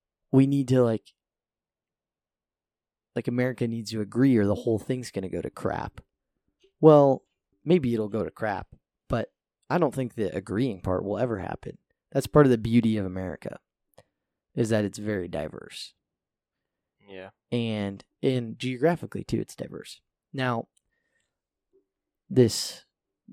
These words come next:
Speaker 1: this little rant about how I think England is a better country, I think reflects my personal desires of, I like,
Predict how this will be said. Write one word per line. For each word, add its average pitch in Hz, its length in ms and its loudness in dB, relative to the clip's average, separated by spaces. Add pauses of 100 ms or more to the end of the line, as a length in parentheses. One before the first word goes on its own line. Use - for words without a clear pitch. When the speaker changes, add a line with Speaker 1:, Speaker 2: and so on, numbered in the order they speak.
(100)
Speaker 1:
this 120 220 -4
little 117 180 2
rant 110 500 -2
about 98 260 -4
how 92 280 -6 (260)
I 101 100 -6
think 101 260 -10
England 101 400 -10
is 90 100 -12
a 87 60 -8
better 92 220 -6
country, - 560 -12 (1400)
I - 60 -6
think - 220 -8
reflects - 720 -6 (420)
my 110 760 -2 (800)
personal 113 540 0
desires 98 840 -4 (200)
of, 90 360 -6
I 113 100 -8
like, 107 320 -12